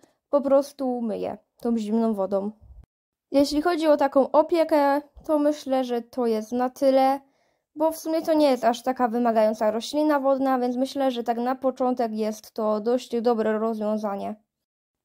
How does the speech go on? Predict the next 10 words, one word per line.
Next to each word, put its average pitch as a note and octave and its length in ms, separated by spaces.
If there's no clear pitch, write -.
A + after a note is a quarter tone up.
A D4+ 160
teraz, D#4+ 560
zanim C4 320
poruszę C4+ 360
temat A3 320
hodowli, D#4 600
to F4+ 140
taka D#4+ 320
kolejna B3+ 380
ciekawostka, B3 840